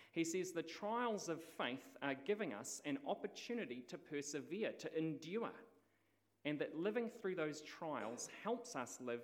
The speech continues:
in a way that is obedient to Jesus. He's explaining that this is God at work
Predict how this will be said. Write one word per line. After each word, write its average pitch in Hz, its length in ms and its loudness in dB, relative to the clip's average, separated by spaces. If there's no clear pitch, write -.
in 143 80 0
a 143 60 0
way 135 200 2
that 135 140 0
is 143 100 -2
obedient 127 540 -2
to 127 80 -10
Jesus. - 800 -8
He's 170 220 0
explaining 196 580 0
that 160 220 0
this 208 240 0
is 165 220 0
God 160 440 4
at 156 180 0
work 156 260 2